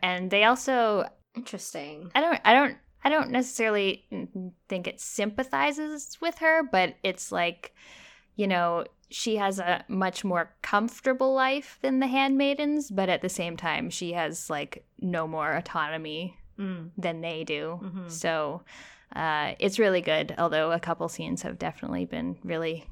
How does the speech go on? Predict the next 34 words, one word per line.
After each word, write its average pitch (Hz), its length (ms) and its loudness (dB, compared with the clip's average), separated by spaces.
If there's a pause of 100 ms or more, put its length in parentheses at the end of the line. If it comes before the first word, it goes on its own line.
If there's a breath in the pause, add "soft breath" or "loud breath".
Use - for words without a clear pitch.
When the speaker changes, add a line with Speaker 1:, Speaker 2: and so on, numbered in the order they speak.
(140)
Speaker 1:
kinda 170 320 -4 (560 loud breath)
hard 196 220 10
to 190 120 0
watch, 170 520 4
but 165 280 -4
I, 175 300 -8
Speaker 2:
Mm. 165 300 -8
Speaker 1:
uh, - 20 -6 (1160 loud breath)
I'm 196 120 -4
looking 185 260 -8
forward 180 320 -2
to 190 100 -10
more. 180 160 -4
I 180 100 -6
think 196 180 -8
there 190 100 -6
was 185 140 -6
a 185 60 -6
new 185 180 -6
one 180 180 -8
out 180 260 -10
yesterday. 190 580 -10 (640)
Speaker 2:
Yeah, 208 260 4
I 196 60 2
really, 302 400 2
I 202 100 -2
wanna 269 240 0
watch 196 320 -4
it 196 80 -6
because, 190 300 -6
like, 180 320 -8 (1000)
I 202 60 -10
feel 233 340 -2
like 190 680 -4